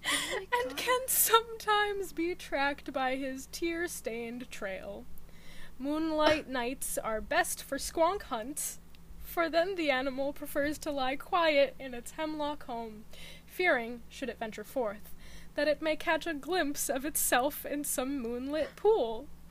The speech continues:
Speaker 2: <laughs> Sometimes you can hear one weeping softly to himself. The sound is a low note of pleading,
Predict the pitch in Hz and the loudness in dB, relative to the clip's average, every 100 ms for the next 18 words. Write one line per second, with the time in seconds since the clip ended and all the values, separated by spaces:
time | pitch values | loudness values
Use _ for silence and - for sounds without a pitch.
0 | - - - - - 381 392 392 370 320 | -16 -14 -16 -12 4 4 6 0 2 2
1 | 302 269 285 330 294 381 359 330 277 302 | 2 0 -2 -2 -2 0 0 2 2 2
2 | 302 294 330 339 339 320 - 233 254 - | 2 0 0 0 -2 -4 -6 -4 -4 -4
3 | 294 294 294 277 285 - 320 247 - - | -4 -4 -4 -4 -2 2 2 2 -4 -10
4 | - - - - - - 269 - 277 285 | -14 -16 -14 -14 -14 -8 -6 0 2 2
5 | 294 247 254 247 254 254 330 339 240 254 | 0 -2 -2 -2 0 0 0 0 0 -2
6 | 285 - - - 277 214 190 196 | -2 -6 -8 -6 -4 -4 -6 -6